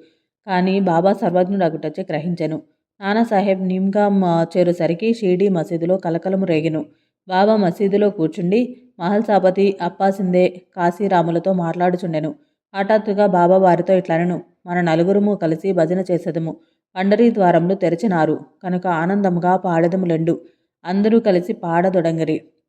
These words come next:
ఆ పాట యొక్క భావం ఏమనా, "నేను పండరీ పోవలను, నేను అక్కడనే నివసించవలను,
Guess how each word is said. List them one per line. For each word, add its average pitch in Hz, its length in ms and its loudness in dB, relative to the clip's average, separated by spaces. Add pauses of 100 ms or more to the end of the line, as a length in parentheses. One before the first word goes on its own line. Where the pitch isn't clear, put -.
(100)
ఆ 180 100 -6
పాట 165 300 -4
యొక్క 196 240 0
భావం 170 400 0
ఏమనా, 190 440 -2 (360)
"నేను 196 320 2
పండరీ 185 380 2
పోవలను, 165 600 2 (160)
నేను 185 200 0
అక్కడనే 190 440 2
నివసించవలను, 165 840 -2